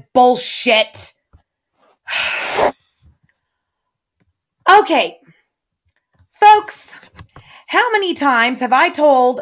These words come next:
Mister Kratz, ugh, it went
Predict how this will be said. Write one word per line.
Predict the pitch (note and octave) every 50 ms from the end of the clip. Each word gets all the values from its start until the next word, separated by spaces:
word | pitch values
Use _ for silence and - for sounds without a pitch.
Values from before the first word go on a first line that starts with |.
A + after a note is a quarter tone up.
| -
Mister | - A#3 A#3+ A#3+ - D#4 D4+
Kratz, | - - B3+ G#3 F3+ F3+ F#3 F#3 - - - - - _ _ _ _ _ _ _ _ _ _ _ _ _ _ _ _ _ _ _ _ _ _ _ _ _ _ -
ugh, | D4 D4 - - - _ _ _ _
it | - C#4 - - -
went | D#4 D#4 D#4+ D4